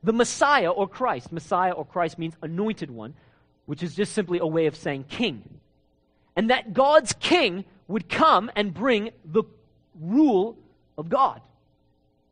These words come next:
That this Messiah would usher in God's rule by executing God's judgment on the wicked.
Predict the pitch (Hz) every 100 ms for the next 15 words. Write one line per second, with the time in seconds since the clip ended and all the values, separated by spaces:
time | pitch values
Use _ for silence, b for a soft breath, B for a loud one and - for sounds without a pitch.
0 | _ _ _ _ _ _ _ _ 247 269
1 | 359 - 285 - - 302 330 311 180 185
2 | 202 - 269 320 - 302 277 233 294 294
3 | 196 185 226 277 180 196 285 165 - _
4 | _ _ _ - 240 285 - - 233 320
5 | 311 214 262 254 170 139 311 339 214 220
6 | 196 - 214 208 277 -